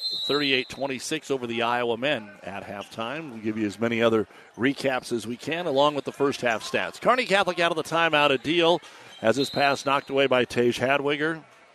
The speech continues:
Just no breathing room with this Amherst defense. They want to get right on you. Stars also not helping themselves from the outside here in the quarter. They are oh of three after making a couple in the first quarter of play.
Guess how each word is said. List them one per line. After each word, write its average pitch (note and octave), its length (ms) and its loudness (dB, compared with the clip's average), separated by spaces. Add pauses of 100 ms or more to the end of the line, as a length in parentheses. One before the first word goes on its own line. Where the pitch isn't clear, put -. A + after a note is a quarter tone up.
(500)
Just G#2 240 -4
no D#3+ 260 4
breathing D3 500 2
room C#3 220 0
with C3 120 -2
this C3+ 200 0
Amherst C3+ 480 0
defense. B2 400 -6
They G#2 100 -8
want A#2 160 -6
to B2 60 -8
get B2+ 140 0
right B2+ 240 2
on C3+ 240 4
you. G2+ 180 -12 (1400)
Stars A#2 400 0
also B2 260 2
not A#2+ 180 -2
helping A#2+ 300 -6
themselves A#2+ 420 -4
from A2+ 120 -12
the A#2 120 -4
outside A#2 540 -2
here A2+ 160 -10
in A2+ 80 -8
the A2 80 -10
quarter. A#2 320 -2
They A2+ 160 0
are A2 260 0
oh A#2+ 220 2
of G#2+ 80 0
three A#2 420 -4
after G#2+ 220 -2
making A2+ 260 -8
a G#2+ 60 -6
couple A2+ 320 -2
in A2 80 -4
the G#2 100 -8
first B2 300 -6
quarter G2+ 300 -4
of F#2+ 80 -16
play. G2 340 -6